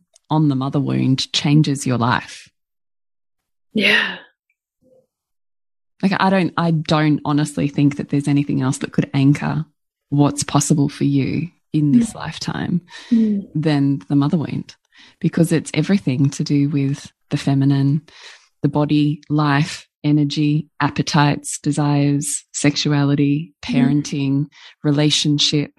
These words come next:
Speaker 1: flow of love, how hard I push myself and drive my body into the ground versus how much I can love, nourish, and receive.
Speaker 2: Yeah.
Speaker 1: How much can I hold and love and nurture myself and my creations,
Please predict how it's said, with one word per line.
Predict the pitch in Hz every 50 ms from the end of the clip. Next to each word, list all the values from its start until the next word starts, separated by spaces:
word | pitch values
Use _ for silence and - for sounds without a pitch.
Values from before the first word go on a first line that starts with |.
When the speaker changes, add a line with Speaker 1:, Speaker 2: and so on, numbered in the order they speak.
| - _ -
Speaker 1:
flow | - - - - 156 147 147 147
of | 147 143 147
love, | 151 147 143 139 143 147 143 151 156 - - - _ _ - - - - - - - - - _
how | - - 160
hard | 156 160 151 147
I | 151 147
push | 147 - - 156 - - -
myself | 151 151 156 - - 147 143 147 151 - - - - - - _ -
and | 156 156 147
drive | 151 143 143 143
my | 160 147
body | 139 147 143 143
into | 143 143 143 -
the | 143
ground | 135 139 139 143 139 143 143 143 143
versus | 143 143 147 - - 151 -
how | - - 147
much | 147 151 165 -
I | 160 151
can | - - 151 147
love, | 147 147 143 143 143 151
nourish, | 147 143 139 139 143 147 - -
and | 156 147 143
receive. | 139 135 - - 139 139 143 143 143 143 143 156 156 - - - _ _ _ - - - -
Speaker 2:
Yeah. | 196 214 226 240 247 247 233 220 214 -
Speaker 1:
How | 185 180
much | 175 170 160 156 - - -
can | - - 151 151 151
I | 143 147 143 143 147 147 156 - _ -
hold | - - - 170 160 151 147 147 151 156 - - -
and | 160 160 156
love | 156 151 147 147 151 147 147 147 - - - _ _ -
and | 147 147 151 151
nurture | 151 147 147 - - - - 160 147 147 147 -
myself | - 156 151 147 - - - 151 147 - - - - - - -
and | - 156 151 151 160 160 156 -
my | 160 151 151 147 -
creations, | - - 156 147 143 143 151 151 - - - 156 151 151 156 160 165 - - - -